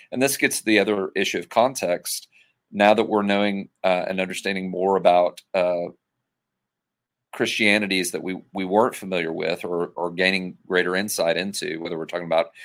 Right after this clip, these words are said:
Syriac Christianity or Ethiopic Christianity or whatever it might be, uh, how, how much does that voice play into our understanding of the text? I think those are the questions we haven't talked about, but I think, uh,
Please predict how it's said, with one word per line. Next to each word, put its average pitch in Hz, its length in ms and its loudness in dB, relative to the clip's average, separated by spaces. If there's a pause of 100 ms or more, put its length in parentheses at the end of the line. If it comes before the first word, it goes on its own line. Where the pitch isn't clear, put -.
(220)
Syriac 98 560 6
Christianity 92 580 -4
or 85 60 -2
Ethiopic 87 540 0
Christianity 87 520 -4
or 82 60 -6
whatever 85 280 -2
it 82 60 -12
might 85 220 -4
be, 87 440 0 (540)
uh, 98 380 2
how, - 280 2
how 127 120 6
much 123 320 0
does 101 180 -4
that 101 220 6
voice 95 460 2
play 92 340 0
into 92 380 -4
our 85 160 0
understanding 85 840 -8 (220)
of 85 280 -6 (260)
the - 100 -10
text? 85 420 -2
I - 20 -10
think 127 200 -2
those 151 180 4
are 131 120 2
the - 60 -8 (500)
questions 117 340 6
we 101 100 2
haven't 95 200 0
talked - 320 0
about, 87 340 -2
but 90 80 4
I 90 80 2
think, 104 440 0
uh, 87 260 2